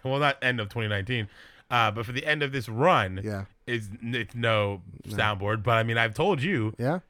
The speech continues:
Speaker 1: and I'm pretty sure I've let slip on the podcast, but I'll just go ahead and do, really? <laughs> He came
Speaker 2: <laughs> What?
Speaker 1: And, uh, I, I'm pretty sure I might have said it on the show, but it's g-, it's gonna come back in a big way in, in, in twenty nineteen, you know?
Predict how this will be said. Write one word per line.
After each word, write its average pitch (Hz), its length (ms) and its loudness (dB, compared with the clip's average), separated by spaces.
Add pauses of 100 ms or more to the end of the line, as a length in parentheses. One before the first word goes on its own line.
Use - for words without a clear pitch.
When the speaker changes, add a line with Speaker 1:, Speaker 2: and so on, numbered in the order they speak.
(100)
Speaker 1:
and 120 100 -2
I'm 117 140 0
pretty 147 160 -2
sure 147 140 -2
I've 131 100 -4
let 139 220 -4
slip 139 280 -2
on 131 200 0
the 120 80 -6
podcast, 110 560 0
but 110 80 -4
I'll 127 120 2
just 123 140 -8
go 135 60 0
ahead 135 140 2
and 127 100 -6
do, 135 140 -2
really? 190 460 -2 (360)
<laughs> - 80 -20
He 156 100 0
came 147 560 2 (200)
Speaker 2:
<laughs> - 180 -18
What? 196 240 6 (280)
Speaker 1:
And, 139 300 6
uh, - 20 4
I, 123 520 2
I'm 117 120 -2
pretty 180 200 -4
sure 139 140 -2
I 120 40 2
might 131 180 2
have 117 100 -2
said 127 120 -4
it 113 60 -4
on 104 100 -4
the 98 60 -8
show, 156 240 -2
but 107 240 -4 (280)
it's 135 120 -6
g-, 175 140 -4
it's 143 160 2
gonna 233 160 0
come 185 200 0
back 185 220 0
in 156 60 -2
a 147 60 0
big 143 200 0
way 151 340 4
in, 123 140 -2
in, 120 240 -2
in 113 160 -4
twenty 110 200 -2
nineteen, 90 460 -6 (120)
you 101 100 -8
know? 156 220 -4